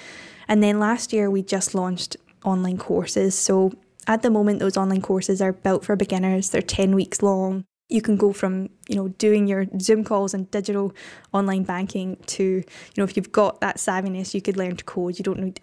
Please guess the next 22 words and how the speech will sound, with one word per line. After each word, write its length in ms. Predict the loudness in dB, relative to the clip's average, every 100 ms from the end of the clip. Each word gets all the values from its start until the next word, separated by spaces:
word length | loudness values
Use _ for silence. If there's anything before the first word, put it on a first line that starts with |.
| _
any 280 | 0 2 2
other 180 | 0 -4
prerequisite. 760 | -4 -4 -4 -4 -4 -4 -6
So 100 | -6
they 120 | -4
take 380 | -4 -2 -2 -2 -6
it 100 | -4
from 180 | -2 -2
the 80 |
real 300 | 2 4 4
beginnings. 760 | 2 -4 -4 -2 -6 -6 -6 -8 0
But 120 | 2
what 140 | 4 4
we're 100 | 4
doing 280 | 2 2
next 400 | 2 -2 -4 -4
is 140 | -4 -4
con-, 240 | -8 -10
connecting 580 | -4 0 0 -2 0 2
those 200 | 2 0
two. 420 | -2 -2 -2 -2 -6
So 500 | -2 2 4 4 0